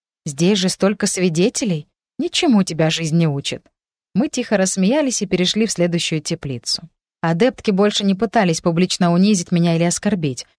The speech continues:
Видимо, угроза Брианы всё же подействовала.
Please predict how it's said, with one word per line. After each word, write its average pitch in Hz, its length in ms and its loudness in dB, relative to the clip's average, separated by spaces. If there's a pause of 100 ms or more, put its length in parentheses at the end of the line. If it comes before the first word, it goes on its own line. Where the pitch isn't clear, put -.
(260)
Видимо, 226 380 2
угроза 214 380 2
Брианы 208 400 2
всё 208 200 -2
же 196 120 0
подействовала. 139 880 -2